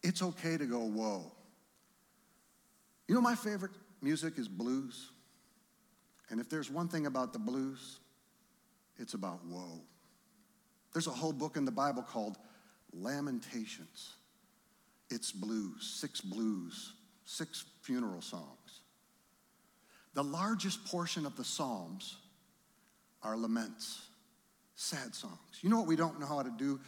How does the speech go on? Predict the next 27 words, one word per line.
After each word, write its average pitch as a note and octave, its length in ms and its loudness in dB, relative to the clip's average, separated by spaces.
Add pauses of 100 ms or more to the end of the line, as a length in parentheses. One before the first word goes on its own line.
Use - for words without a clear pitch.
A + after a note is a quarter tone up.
(440)
in C3+ 140 2
current D3+ 400 -2
Christian C#3 300 -2
culture B2 420 -4
in A2+ 60 0
America? A2 440 0 (680)
We C3 100 2
don't C3 140 2
know A#2+ 80 -2
how A#2 140 -4
to G2+ 60 -2
woe. F2+ 360 -4 (1800)
And B2 120 2
because E3 400 0
we C#3 80 2
don't A#2+ 200 0
know A2+ 80 0
how A2+ 120 0
to G#2 80 0
woe, G2 400 0 (560)
we're G#2+ 100 -2
stuck - 360 -2
in A#2+ 100 0
some G#2+ 220 0
superficial A#2+ 920 -4 (1000)
Christian A2+ 340 -2
experience. E2+ 800 -8